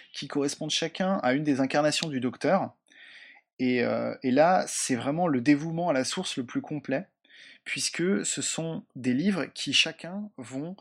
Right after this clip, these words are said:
euh, présenter et résumer l'époque de chaque Docteur. Euh, et donc,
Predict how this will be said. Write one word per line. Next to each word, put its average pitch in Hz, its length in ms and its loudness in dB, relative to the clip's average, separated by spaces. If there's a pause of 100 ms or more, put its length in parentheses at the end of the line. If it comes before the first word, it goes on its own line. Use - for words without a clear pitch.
(380)
euh, 123 180 -8
présenter 180 720 -2
et 135 60 2
résumer 143 540 0 (400)
l'époque 156 840 2 (280)
de 143 460 0
chaque 160 340 2
Docteur. 139 440 -10 (2250)
Euh, 120 460 2 (1120)
et 139 120 2
donc, 170 480 0